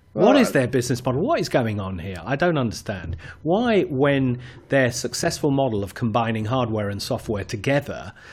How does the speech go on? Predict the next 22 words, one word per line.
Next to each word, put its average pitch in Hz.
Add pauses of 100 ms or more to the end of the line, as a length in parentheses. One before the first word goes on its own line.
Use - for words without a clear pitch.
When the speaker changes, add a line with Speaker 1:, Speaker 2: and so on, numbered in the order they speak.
(160)
Speaker 1:
to 113
deliver 110
a 104
seamless, 107
smooth, 107
sexy -
experience 87
for 87
people 92
with 90
too -
much 85
money, 85 (600)
um, 117 (100)
why 143
would 214
they, 151 (120)
why 147
would 190
they 156
pull 151
out 190